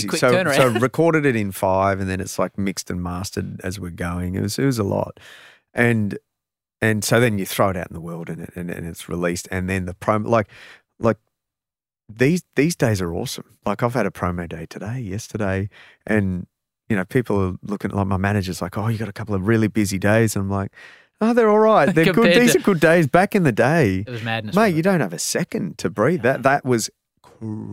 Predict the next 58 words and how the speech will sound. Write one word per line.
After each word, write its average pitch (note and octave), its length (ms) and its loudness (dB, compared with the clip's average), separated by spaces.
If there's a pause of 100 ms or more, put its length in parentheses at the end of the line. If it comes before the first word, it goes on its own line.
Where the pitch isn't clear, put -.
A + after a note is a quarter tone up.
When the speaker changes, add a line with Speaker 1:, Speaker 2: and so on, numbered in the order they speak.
Speaker 1:
crazy A2+ 680 2
lit. A2+ 460 -2
You A2 160 0
feel A#2+ 360 0
like G2+ 260 -2
an F#2 80 -4
animal F2+ 500 -8
that's - 240 -6
just - 220 -10
being E2+ 320 -8
pulled, F2 500 -2 (200)
like, F2 280 -2
left, F2+ 340 -2
right, E2+ 180 -8
and F2 120 -12
centre. E2+ 400 -4
And E2+ 100 0
Speaker 2:
And F#3 80 0
you've A3 80 -4
got C4+ 120 2
no B3+ 100 2
experience C4 560 0
at D3+ 100 2
it A#2+ 100 -12
to B2+ 80 -4
that A#2 180 -4
point A#2+ 240 0
either. C4 320 0
Speaker 1:
Yeah, D3+ 280 4
yeah. D3+ 400 4
And, D3+ 240 2
and, F3+ 160 2
and F3+ 220 2
so, E3+ 160 2
but D#3+ 140 2
also F#3+ 340 4
what D#3+ 160 4
it A2 80 -4
does C#3 260 2
is A#2+ 140 -2
you're A#2 80 2
so G#3+ 380 4
busy D#3 340 2
that A#2 100 0
you A2+ 100 -2
don't A2 340 2 (340)
take A2 280 0
in G#2+ 320 0 (120)
many G#2+ 240 2
of G2+ 60 2
those G2 240 0
moments. G#2 340 0
But G#2+ 140 2
I G#2 60 4
do B2+ 180 2
remember A2+ 400 4
the G#2+ 120 2
moment F#2 520 -2